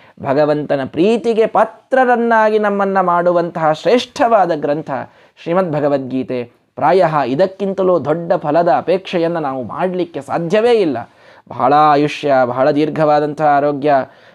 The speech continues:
ಬಹಳ ಅದ್ಭುತವಾದಂತಹ ಏನೋ ದಾಸದಾಸಿಯರು, ದೊಡ್ಡ ಬಂಗಿಲೋ, ಕಾರು, ಎಲ್ಲವನ್ನ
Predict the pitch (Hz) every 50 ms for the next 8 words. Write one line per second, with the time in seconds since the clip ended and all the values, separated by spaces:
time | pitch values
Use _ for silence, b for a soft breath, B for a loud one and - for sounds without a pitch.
0 | b b - - 131 131 139 151 156 170 165 147 - b b b b b b -
1 | - 151 160 156 160 180 180 180 175 165 165 160 165 165 160 165 160 156 151 156
2 | 160 160 139 127 139 170 170 190 175 170 165 165 170 156 160 160 151 151 151 139
3 | 131 143 151 151 160 147 151 165 185 180 175 165 160 151 143 - - 147 170 170
4 | 170 156 139 113 - 71 - 139 160 180 190 196 202 202 202 208 208 202 202 208
5 | 208 214